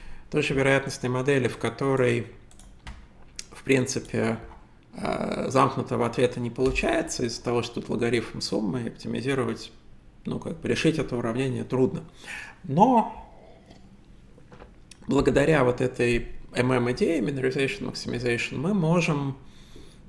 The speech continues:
э, построить, э, мы можем построить, э,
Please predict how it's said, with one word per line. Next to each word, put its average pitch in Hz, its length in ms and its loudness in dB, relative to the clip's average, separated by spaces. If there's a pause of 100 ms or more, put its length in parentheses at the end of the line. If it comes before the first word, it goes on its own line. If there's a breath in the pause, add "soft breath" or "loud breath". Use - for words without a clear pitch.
(120)
э, 113 1000 -2 (500)
построить, 143 960 4 (1400 loud breath)
э, - 400 -10 (1200 loud breath)
мы 127 120 4
можем 147 280 4
построить, 127 920 2 (640 loud breath)
э, - 540 -8